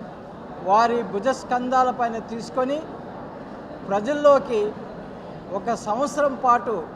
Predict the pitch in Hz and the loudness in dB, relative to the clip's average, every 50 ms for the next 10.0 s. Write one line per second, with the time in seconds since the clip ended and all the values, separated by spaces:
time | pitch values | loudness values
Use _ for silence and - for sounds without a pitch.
0 | - - - - - - - - - - - 196 208 226 240 233 220 247 240 240 | -14 -14 -14 -14 -14 -14 -14 -14 -14 -10 -2 -2 0 0 0 -2 0 0 0 0
1 | 240 233 233 233 - - - - - - - - - 165 185 208 233 220 208 - | 0 -2 -6 -8 -12 -12 -14 -14 -14 -14 -14 -10 -4 -4 -2 0 0 0 -2 0
2 | - 185 180 202 214 233 254 254 254 247 247 240 240 220 - 220 220 208 - 190 | 0 2 4 4 4 6 4 4 4 4 2 -4 -4 -2 -4 -4 -4 -4 -4 -4
3 | 240 233 214 - - 202 196 190 202 226 226 220 226 226 220 233 214 190 190 196 | -4 -4 -4 -4 -4 -4 -2 -2 -2 -2 0 0 0 0 -2 -4 -4 -2 -2 0
4 | 202 208 214 226 233 233 233 214 214 202 208 214 220 214 254 240 202 196 196 - | 2 2 2 2 4 2 2 0 0 0 -2 -2 -4 -2 0 0 0 0 -2 -6
5 | - - - - - - - - - - 185 185 - 202 190 180 175 180 190 196 | -12 -14 -14 -14 -14 -14 -14 -14 -10 -8 -6 -2 -2 -4 -4 -4 -8 -8 -4 -4
6 | 202 196 196 185 185 175 - - 185 170 170 156 151 - - - - - - - | -4 -4 -4 -6 -8 -10 -10 -10 -8 -4 -4 -4 -4 -4 -12 -14 -16 -16 -16 -14
7 | - - - - - - - - - - - - - - - 156 170 208 233 254 | -14 -14 -14 -14 -14 -14 -14 -14 -14 -14 -14 -14 -14 -12 -10 -8 -4 -4 -2 2
8 | 269 277 277 254 208 220 233 233 247 247 254 254 254 247 240 240 226 - - - | 4 4 4 4 2 0 2 6 8 6 8 8 6 4 2 0 -2 -6 -12 -14
9 | - - - - - - - - - - - - - - - - 139 156 190 220 | -14 -14 -14 -12 -14 -14 -14 -14 -14 -14 -14 -14 -14 -12 -12 -10 -4 0 2 4